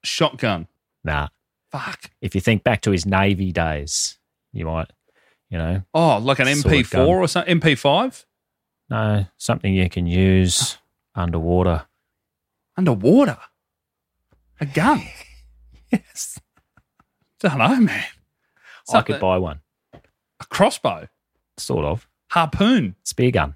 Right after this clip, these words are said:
Speaker 1: Spear gun. Fuck, that's what I was.
Speaker 2: Yeah.
Speaker 1: Fuck. Oh, that, that's
Speaker 2: Um,
Speaker 1: annoyed me, that. Yep. <laughs> Man, by the way, who's on security at the fucking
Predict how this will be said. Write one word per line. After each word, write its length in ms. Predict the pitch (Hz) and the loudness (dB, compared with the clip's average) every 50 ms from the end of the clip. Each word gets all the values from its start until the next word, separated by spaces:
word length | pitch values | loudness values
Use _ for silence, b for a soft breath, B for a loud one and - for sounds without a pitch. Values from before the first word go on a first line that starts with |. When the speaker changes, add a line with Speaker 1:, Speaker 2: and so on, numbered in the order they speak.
| _ _ - | _ _ -12
Speaker 1:
Spear 360 | - - - 285 285 277 254 | -12 -8 -4 0 0 0 2
gun. 300 | 214 214 175 139 120 110 - | 2 0 0 0 -4 -6 -2
Fuck, 220 | 247 254 202 - | -2 -2 -2 0
that's 260 | - 247 240 214 - - | 0 0 0 0 -4 -6
what 140 | 139 120 | -6 -4
I 60 | 101 95 | -4 -6
was. 140 | 95 - - - | -10 -12 -8 -4
Speaker 2:
Yeah. 140 | 107 107 | -4 -2
Speaker 1:
Fuck. 360 | - 220 190 - - - - _ _ _ _ _ _ _ _ _ _ _ _ _ _ _ _ _ _ _ _ _ _ - | -2 -2 -4 -4 -6 -8 -14 _ _ _ _ _ _ _ _ _ _ _ _ _ _ _ _ _ _ _ _ _ _ -4
Oh, 180 | 135 120 113 110 | -2 0 2 2
that, 300 | 123 131 123 113 110 - - | 2 4 4 4 2 0 -4
that's 240 | - - - 90 87 | -4 0 2 2 4
Speaker 2:
Um, 40 | 87 110 | 4 4
Speaker 1:
annoyed 180 | 120 123 120 113 | 6 4 4 4
me, 120 | 110 101 | 2 0
that. 220 | 98 107 127 - - _ _ _ - | 2 2 2 0 0 _ _ _ -4
Yep. 340 | - 127 123 139 - - - | 0 2 2 2 2 0 -4
<laughs> 1160 | - - - - - - - - - - - - - - - _ _ _ - _ - - - _ _ - - _ _ _ - _ _ _ _ _ _ _ _ _ _ _ _ - | -8 -6 -4 -4 -4 -4 -6 -10 -14 -18 -20 -20 -20 -20 -20 _ _ _ -20 _ -10 -10 -10 _ _ -8 -8 _ _ _ -20 _ _ _ _ _ _ _ _ _ _ _ _ -4
Man, 220 | 202 208 151 110 | -2 0 0 0
by 240 | - 165 233 262 269 | 2 4 4 4 4
the 80 | 247 | 4
way, 480 | 120 107 120 143 147 120 90 92 104 - _ _ _ _ _ _ | 4 4 4 4 4 2 -2 -4 -8 -10 _ _ _ _ _ _
who's 280 | - 220 277 302 269 220 | -4 0 0 2 2 4
on 180 | 214 160 139 127 | 2 2 2 0
security 840 | - - 123 - - - 147 165 175 180 170 139 98 104 131 160 - _ _ - | -2 -4 -6 -6 0 2 4 6 6 6 4 4 2 0 0 -2 -4 _ _ -6
at 180 | - 131 - - | -4 -4 -4 -4
the 60 | 120 | -8
fucking 580 | - - - 135 135 - 127 113 104 101 104 | -4 0 0 0 0 2 -2 -2 0 -2 -4